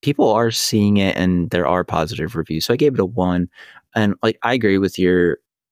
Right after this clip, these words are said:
sentiment completely that this probably killed the Argyle franchise.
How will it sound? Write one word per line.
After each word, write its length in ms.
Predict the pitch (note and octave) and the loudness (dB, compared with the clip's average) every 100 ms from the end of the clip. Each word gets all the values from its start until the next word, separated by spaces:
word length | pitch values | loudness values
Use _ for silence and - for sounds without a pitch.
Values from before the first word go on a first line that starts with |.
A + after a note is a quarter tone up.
| - | -8
sentiment 420 | - G#2 F2+ E2+ | -2 0 0 0
completely 460 | - E2 F2+ F2+ F2 | -4 -2 0 2 2
that 220 | E2 - | 0 -2
this 160 | F#2 | -4
probably 480 | - - F#2 G2+ G2 | -4 -4 0 0 0
killed 320 | F2 F#2 F2+ | -2 0 0
the 100 | F#2 F2 | 0 -2
Argyle 460 | F2 F2 F2 E2+ | -2 -2 -2 -4
franchise. 720 | - F2 F2 - G2+ G#2 - | -4 -6 -4 -2 -2 -2 -4